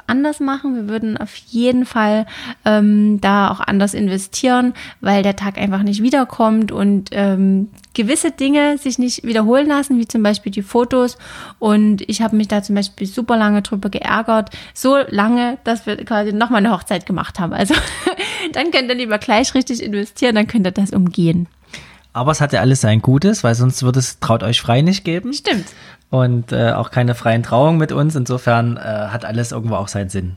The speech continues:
Speaker 2: im Leben, ne?
Speaker 1: Genau.
Speaker 2: Genau. Jetzt kommen wir zum, äh, Tipp Nummer fünf. Und zwar sind das eingestaubte Hochzeitsrituale. Ja, wir erleben das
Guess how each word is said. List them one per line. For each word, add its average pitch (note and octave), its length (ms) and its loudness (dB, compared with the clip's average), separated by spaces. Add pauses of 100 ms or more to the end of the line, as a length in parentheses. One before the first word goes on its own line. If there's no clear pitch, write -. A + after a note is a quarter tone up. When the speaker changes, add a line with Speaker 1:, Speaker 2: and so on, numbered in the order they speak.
(120)
Speaker 2:
im A#2 120 -2
Leben, G2 460 -4
ne? F3 220 2 (120)
Speaker 1:
Genau. F#3 360 -4
Speaker 2:
Genau. A#2 320 2 (100)
Jetzt C#3 220 -2
kommen F3+ 140 2
wir F3+ 120 2
zum, D#3 320 -2
äh, A#2 120 -6
Tipp - 260 -6
Nummer B2 280 0
fünf. C#3+ 640 -2 (680)
Und C3 180 2
zwar B2+ 240 2
sind C#3 200 2
das C#3+ 340 0 (160)
eingestaubte C3+ 1120 2 (500)
Hochzeitsrituale. G2 1200 -4 (1080)
Ja, G2 320 0
wir B2 80 2
erleben E3+ 320 2
das - 280 -2